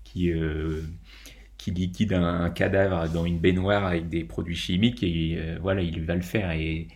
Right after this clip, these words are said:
ça donne malgré tout le ton de ce que le personnage est prêt dès le départ à faire. Et donc,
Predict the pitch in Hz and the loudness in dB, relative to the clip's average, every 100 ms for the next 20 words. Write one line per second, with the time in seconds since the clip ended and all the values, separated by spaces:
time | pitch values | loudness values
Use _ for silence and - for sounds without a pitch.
0 | - 87 87 87 85 85 85 87 - - | -10 -4 -2 0 0 -2 0 -2 -2 -2
1 | 87 - 107 107 85 - 85 - 82 92 | -2 0 -2 0 -4 -4 -6 -4 -6 -4
2 | 95 90 - - 92 92 - - - 92 | -2 -2 -4 -6 -6 -6 -10 -16 -8 -6
3 | 90 92 87 101 98 92 - 113 92 85 | -2 0 0 0 -2 -2 0 0 0 -2
4 | 85 - | -4 -6